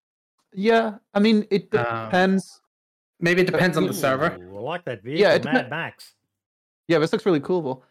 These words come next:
Speaker 1: Um, but yeah, no, it depends on the server and depends on, you know, who you with and stuff. But a lot of the time, it's talk that kind of adds extra, um,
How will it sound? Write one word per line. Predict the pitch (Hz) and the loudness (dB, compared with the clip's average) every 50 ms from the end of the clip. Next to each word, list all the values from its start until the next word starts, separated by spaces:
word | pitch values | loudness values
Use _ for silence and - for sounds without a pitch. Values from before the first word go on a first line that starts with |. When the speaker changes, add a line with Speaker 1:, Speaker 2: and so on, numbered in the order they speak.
| _ _ _ | _ _ _
Speaker 1:
Um, | - 180 185 185 175 175 170 170 - - | 2 2 4 4 2 0 -2 -4 -8 -4
but | - 202 | -4 0
yeah, | 220 226 214 | 0 2 2
no, | 214 | 2
it | 214 | 0
depends | 214 - 285 277 262 | 0 0 -2 0 0
on | 277 | -2
the | 247 | -4
server | 240 - 214 202 214 190 214 | 0 2 4 4 4 4 4
and | 208 190 | 2 0
depends | 175 - 208 190 180 208 | 0 0 0 0 0 0
on, | 190 185 180 175 | 0 0 0 0
you | 180 | 0
know, | 175 160 156 | 0 0 0
who | 170 180 | 0 -2
you | 175 175 | -2 0
with | 147 143 147 147 - | 0 0 0 0 -4
and | 190 - | -10 -10
stuff. | - - 208 202 196 - - | -4 0 0 0 0 -2 -2
But | 165 165 151 131 - | -2 -2 -2 0 0
a | 156 | 0
lot | 165 170 165 | 2 2 0
of | 165 | 0
the | - | 0
time, | 175 170 156 | 0 0 0
it's | 156 143 - - | 0 -2 -4 -10
talk | - - - 175 160 165 165 - 151 | -20 -6 -2 0 0 0 0 -2 -2
that | 156 139 131 - - - | 0 0 0 0 -4 -10
kind | - - 156 151 | -6 -4 -2 0
of | 143 135 127 - | 0 -2 0 -2
adds | 131 139 135 131 123 120 - - - _ - - - | 0 0 0 -2 -4 -14 -20 -20 -20 _ -20 -16 -8
extra, | - 151 147 - - - 156 143 139 131 127 127 127 - _ _ _ _ _ | -8 -8 -8 -8 -6 -2 0 2 4 4 2 0 -2 -8 _ _ _ _ _
um, | 143 143 135 127 123 127 123 123 117 104 | -2 0 0 0 0 -2 -4 -8 -10 -12